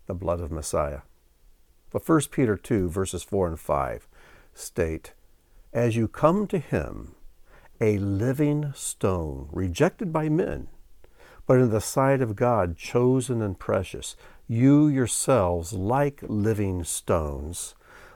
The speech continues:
are being built up as a spiritual house, to be a holy priesthood, to offer spiritual sacrifices acceptable to God through Yeshua the Messiah." So again, if stones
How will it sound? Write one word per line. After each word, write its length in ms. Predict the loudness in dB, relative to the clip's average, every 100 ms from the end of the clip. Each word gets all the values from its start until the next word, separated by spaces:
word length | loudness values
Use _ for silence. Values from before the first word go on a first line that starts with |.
| 0
are 160 | 0
being 500 | 2 2 2 0 -2
built 260 | 2 4 4
up 360 | 2 0 -8 -20 _ -6
as 140 | -4
a 100 | -2
spiritual 640 | -4 -4 0 0 0 -4 -6
house, 640 | -8 -8 -10 -14 -16 -18 -20 -20 -8 -2
to 80 |
be 160 | 2 4
a 100 | 2
holy 460 | 0 2 4 4 2
priesthood, 720 | 0 -4 -4 -6 -8 -8 -8 -18 -20 -12
to 140 | -2 2
offer 320 | 4 2 -2
spiritual 640 | -4 -4 2 4 4 2 -4
sacrifices 1040 | 0 0 0 -2 -8 -4 -4 -4 -6 -8
acceptable 800 | -8 -2 0 0 -4 -6 -4 -4
to 100 | -6
God 500 | -4 -2 -2 -4 -8
through 260 | -6 -4
Yeshua 580 | -4 -8 -6 -4 -4 -6
the 60 | -8
Messiah." 520 | -8 -8 -8 -10 -14 -20 _ _ -20 _ _ _ -20 -20 -20
So 260 | 0 6 6
again, 360 | 8 4 2 -8 _ _ _ _ _ -16 -16 _ _ _ _ -20 -20 _ -4
if 120 | -4
stones 1000 | 0 4 4 4 4 2 -2 -6 -10